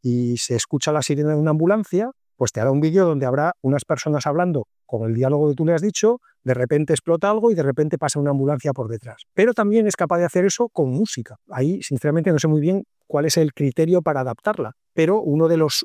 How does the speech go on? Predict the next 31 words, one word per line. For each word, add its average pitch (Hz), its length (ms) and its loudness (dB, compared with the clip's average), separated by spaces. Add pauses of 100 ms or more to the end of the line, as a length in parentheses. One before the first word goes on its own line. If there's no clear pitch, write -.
usos 156 360 0
sugeridos 160 640 0
por 131 160 -4
la 127 80 0
empresa 160 400 -2
para 131 160 -2
este 143 180 -2
modelo 170 400 0
es 170 380 0 (200)
que 185 280 2
ahora 143 260 0
mismo, 170 320 2
ahora, 131 240 -2
a 139 40 -6
partir 135 320 -2
de 156 100 2
ahora, 196 160 2
cualquier 147 640 -2 (120)
grupo, 160 600 0
cualquier, 135 680 -2 (240)
eh, 131 400 0 (220)
cantautor 143 640 -2
solitario 143 600 0
que 131 120 0
componga 147 600 0
en 139 120 -2
el 135 80 -2
sótano 156 420 -2
de 156 80 2
su 160 100 -10
casa, 180 320 -4